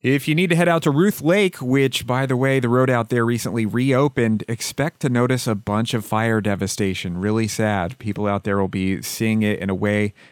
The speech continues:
they've never seen it before. Lots of stuff gone. Gosh. I hope property owners out that way have good insurance or good help.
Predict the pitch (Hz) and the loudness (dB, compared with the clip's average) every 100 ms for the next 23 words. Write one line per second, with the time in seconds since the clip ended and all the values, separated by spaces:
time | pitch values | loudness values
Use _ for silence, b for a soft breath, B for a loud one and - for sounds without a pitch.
0 | B 98 98 110 113 101 123 127 107 95 | B -6 -2 0 -2 -2 -2 0 -2 -6
1 | - 87 98 110 - 95 98 101 - 107 | -6 -8 -8 -14 -8 -6 -4 -6 -6 -6
2 | - 107 101 87 - 104 95 87 - B | -2 -2 -2 -4 -6 -4 -2 -4 -12 B
3 | B B B B B B B B 104 123 | B B B B B B B B -2 -2
4 | 131 139 135 139 139 139 131 127 120 127 | 0 -2 0 0 2 2 2 0 0 0
5 | 117 120 120 120 101 123 123 123 120 131 | 2 2 2 -2 -2 0 2 2 0 0
6 | 120 117 107 95 95 113 113 117 123 107 | 0 0 -2 -4 -2 -2 0 0 0 0